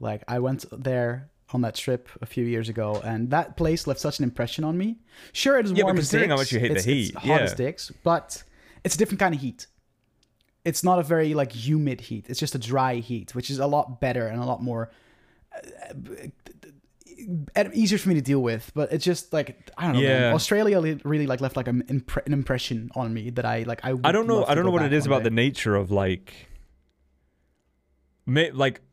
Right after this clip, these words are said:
Speaker 2: the U K, for example. Maybe it's because it's temperate. Maybe it's because, like, we got foliage, you know, and all that good
Speaker 1: Foliage.
Speaker 2: stuff. So when it gets hot, like, it, it gets sticky, it gets gross.
Speaker 1: Yeah, just
Speaker 2: Right.
Speaker 1: humidity, bro. We live in
Speaker 2: Yeah.
Speaker 1: a, we live, we both live in countries where it rains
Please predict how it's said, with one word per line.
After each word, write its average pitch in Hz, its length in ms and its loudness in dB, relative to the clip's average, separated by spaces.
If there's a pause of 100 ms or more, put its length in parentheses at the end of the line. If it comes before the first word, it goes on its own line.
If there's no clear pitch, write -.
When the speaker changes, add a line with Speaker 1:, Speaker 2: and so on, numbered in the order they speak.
(160)
Speaker 2:
the 117 320 -2
U 113 120 4
K, 113 200 2
for 107 120 -4
example. 95 360 -2
Maybe 123 240 2
it's 127 80 -2
because 104 360 -2
it's - 100 -10
temperate. 123 380 0
Maybe 110 220 2
it's - 220 -6
because, - 400 -2
like, 95 200 0
we 127 100 2
got 120 200 2
foliage, 113 1120 2
you 113 180 4
know, 104 360 2 (300)
and 113 120 2
all 117 120 4
that 110 160 2
good 110 120 2
Speaker 1:
Foliage. - 40 -8
Speaker 2:
stuff. 101 260 0
So - 120 0
when 127 140 4
it 175 60 -2
gets 139 200 0
hot, 120 460 0 (100)
like, 104 260 0
it, 123 200 2 (160)
it 101 180 2
gets 95 200 0
sticky, 98 420 -2
it 95 60 0
gets 95 180 -2
gross. 95 560 -2 (240)
Speaker 1:
Yeah, 240 160 2
just 175 160 -2
Speaker 2:
Right. 185 140 6
Speaker 1:
humidity, 170 300 0
bro. 127 260 -8 (200)
We 151 200 -4
live 170 140 2
in - 60 4
Speaker 2:
Yeah. 110 120 4
Speaker 1:
a, - 20 -2
we 165 140 0
live, 180 200 2
we 170 140 2
both 165 220 2
live 170 100 -6
in 151 80 0
countries 151 240 -2
where 135 140 0
it 113 80 -8
rains 143 400 -2